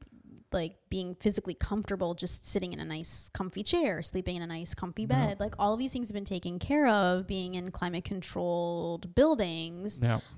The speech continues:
Speaker 1: But we, there's so-, there, like, there's trade-offs to it. And I don't think we've,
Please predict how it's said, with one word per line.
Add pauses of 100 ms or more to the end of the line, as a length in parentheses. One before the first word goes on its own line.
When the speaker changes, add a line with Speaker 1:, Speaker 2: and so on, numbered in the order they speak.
Speaker 1:
But
we,
there's
so-,
there, (160)
like,
there's
trade-offs
to
it.
And
I
don't
think
we've,